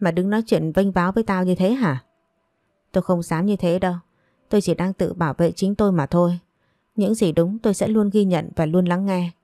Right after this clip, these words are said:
Còn nói không đúng thì tôi không bận tâm đâu." Tú Nga như hóa điên lên mà đưa tay ra đẩy hết mấy cái bát rơi xuống đất. Lực từ bàn rớt xuống nền gạch quá mạnh nên đã làm nước súp thừa lại văng tung tóe ra khắp nền gạch.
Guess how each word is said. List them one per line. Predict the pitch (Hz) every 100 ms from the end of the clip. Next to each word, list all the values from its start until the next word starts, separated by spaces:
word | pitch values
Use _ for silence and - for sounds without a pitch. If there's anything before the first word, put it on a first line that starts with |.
| _ _ _ _ _ _ -
Còn | 170 156
nói | 160 185
không | 226 196
đúng | 175 196 262
thì | -
tôi | 151 170 165
không | 214 190
bận | - -
tâm | 170
đâu." | 165 165 - _ _ _ _ _ _ _ _ _ _ _ _ -
Tú | 170
Nga | 196 175 160
như | 180
hóa | 180 180
điên | 202 214 190
lên | 185 185 180 -
mà | 165
đưa | 190
tay | 202 208
ra | 202 196 196 185 196
đẩy | 165
hết | 165 240
mấy | 202 185
cái | 214
bát | 233 247 -
rơi | 208 196
xuống | 185 190
đất. | 247 - _ _ _ _ -
Lực | 202 175
từ | 175
bàn | 170 165 160
rớt | 170 262
xuống | - 202 233
nền | 185
gạch | 151 156 -
quá | 170 208
mạnh | 240 185 - _ _ _ -
nên | 214
đã | 196
làm | 220 165 160
nước | 233 -
súp | 277 -
thừa | 196 156
lại | 151 143 -
văng | 202 196
tung | 208 196
tóe | 175 165
ra | 208 190
khắp | - 254
nền | 196 143
gạch. | 147 139